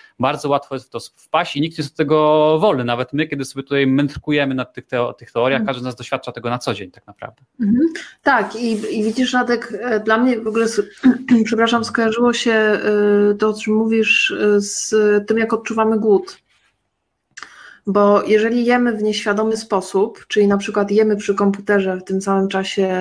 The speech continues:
Speaker 2: e, odpisując na maile albo uczestnicząc w jakimś, e,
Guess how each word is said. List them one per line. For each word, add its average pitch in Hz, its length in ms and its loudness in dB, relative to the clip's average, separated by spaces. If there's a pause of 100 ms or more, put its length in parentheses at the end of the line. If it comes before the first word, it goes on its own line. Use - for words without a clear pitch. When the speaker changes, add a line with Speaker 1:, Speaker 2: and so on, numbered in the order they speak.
(340)
Speaker 2:
e, - 100 -2
odpisując 196 500 -2
na 190 80 0
maile 190 280 4
albo 180 400 0
uczestnicząc 185 760 -2
w 190 40 -8
jakimś, 180 720 -4
e, 180 320 -2